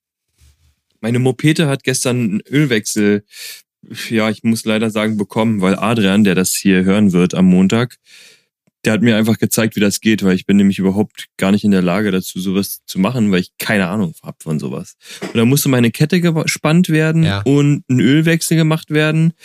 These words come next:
Speaker 1: Und da hat er mich an die Hand genommen wie einen kleinen Jungen und mir gezeigt, wie man das macht.
Speaker 2: Ja, Öl-,
Speaker 1: Da hat er,
Speaker 2: Öl-
Speaker 1: hat er den Faddy gespielt.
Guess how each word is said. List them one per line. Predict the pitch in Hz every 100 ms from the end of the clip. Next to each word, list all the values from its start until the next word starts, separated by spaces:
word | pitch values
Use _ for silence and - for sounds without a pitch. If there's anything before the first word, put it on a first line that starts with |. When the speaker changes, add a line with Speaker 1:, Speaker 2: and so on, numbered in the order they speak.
| - - - -
Speaker 1:
Und | 127
da | 131
hat | 131
er | 131
mich | 127
an | 113
die | 120 117
Hand | 131
genommen | 151 170 175 175
wie | 170
einen | 180
kleinen | 180 180 165 175
Jungen | 175 185 185
und | 170
mir | 165
gezeigt, | 160 - 156 156
wie | 160
man | 147 143
das | 139 -
macht. | 107 92 -
Speaker 2:
Ja, | -
Öl-, | 90
Speaker 1:
Da | 135
hat |
er, | 143 127 -
Speaker 2:
Öl- | 120 127
Speaker 1:
hat | 151
er |
den | 156 156
Faddy | - 185 175 120
gespielt. | 120 - 113 107 101